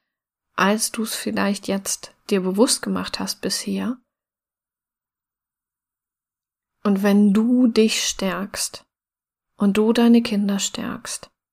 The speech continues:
wirkt sich das auch aus auf andere, weil dein gestärktes Kind anders mit seinen Freunden interagiert, seine Freunde anders stärken kann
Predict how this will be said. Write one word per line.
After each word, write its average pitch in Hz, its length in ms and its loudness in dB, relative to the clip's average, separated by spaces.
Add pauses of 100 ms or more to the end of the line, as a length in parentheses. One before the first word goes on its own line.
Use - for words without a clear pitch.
(300)
wirkt 202 340 0
sich 233 200 -2
das 190 300 -4
auch 175 400 -2
aus 214 460 -4
auf 220 240 -6
andere, 214 560 0 (340)
weil 196 240 0
dein 202 400 4
gestärktes 220 760 -4
Kind 202 460 -6 (640)
anders 208 540 0 (360)
mit 202 180 0
seinen 214 240 2
Freunden 214 460 4
interagiert, 196 680 -4
seine 202 260 0
Freunde 233 640 2
anders 196 340 -2
stärken 196 500 -4
kann 202 400 -8